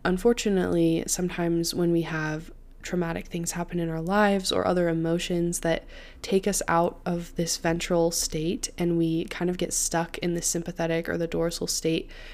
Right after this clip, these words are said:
we end up using food to help regulate our nervous systems and regulate our emotions. And we're not really aware that we're doing this. Oftentimes it's kind of a background thing because our nervous systems work at a subconscious level.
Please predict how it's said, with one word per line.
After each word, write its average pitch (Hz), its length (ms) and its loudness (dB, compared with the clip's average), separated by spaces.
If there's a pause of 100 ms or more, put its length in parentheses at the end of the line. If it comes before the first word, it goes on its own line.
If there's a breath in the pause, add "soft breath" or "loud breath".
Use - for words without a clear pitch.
(120)
we 202 140 2
end 208 160 4
up 226 160 2
using 180 360 4
food 165 520 0
to - 80 -6
help 165 420 -4 (180)
regulate 165 460 2
our 165 140 2
nervous 160 360 0
systems 170 460 -2
and 170 160 -2
regulate 165 420 2
our 165 140 2
emotions. 208 760 2 (440 loud breath)
And 190 120 6
we're 202 80 6
not 247 260 6
really 254 260 10
aware 160 600 6
that 156 340 2
we're 170 180 2
doing 156 340 2
this. 208 240 2
Oftentimes 165 500 -2
it's 160 140 -4
kind 165 180 -2
of 160 100 -2
a 156 60 -2
background 156 880 -4 (100)
thing 190 520 2 (380 loud breath)
because 175 640 2 (200)
our 180 100 4
nervous 180 320 4
systems 190 500 2
work 165 480 0
at 170 140 2
a 160 380 4
subconscious - 840 -2
level. 165 440 -2